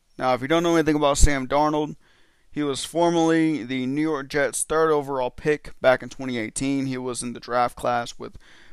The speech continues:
Baker Mayfield, Josh Rosen, Josh Allen, and Lamar Jackson. Uh, and,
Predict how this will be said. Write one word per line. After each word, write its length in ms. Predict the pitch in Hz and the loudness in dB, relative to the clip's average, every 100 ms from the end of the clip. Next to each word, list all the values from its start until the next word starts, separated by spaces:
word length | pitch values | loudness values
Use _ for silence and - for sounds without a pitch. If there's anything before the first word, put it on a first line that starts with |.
| - | -4
Baker 300 | - 143 139 | 4 4 4
Mayfield, 800 | 127 135 131 - 135 131 131 131 - _ _ - | -2 -2 -4 -6 -6 -4 -4 -8 -16 _ _ -6
Josh 360 | 139 135 135 127 | 2 2 2 -4
Rosen, 540 | 127 131 127 127 127 | -2 -2 -4 -4 -4
Josh 400 | 127 131 127 - | 0 2 2 -2
Allen, 600 | 120 127 131 131 127 127 - | -2 0 0 -2 -6 -10 -14
and 300 | 120 127 123 | -10 -6 -6
Lamar 340 | 120 123 127 120 | -4 -2 -2 -2
Jackson. 640 | 127 127 113 - 127 131 - _ _ _ _ _ _ | 0 2 2 -4 -8 -10 -16 _ _ _ _ _ _
Uh, 400 | - 123 117 113 120 - _ _ _ _ _ _ _ _ - _ - | 2 4 4 2 -4 -18 _ _ _ _ _ _ _ _ -20 _ -14
and, 520 | 123 123 117 117 135 | -8 -6 -6 -8 -14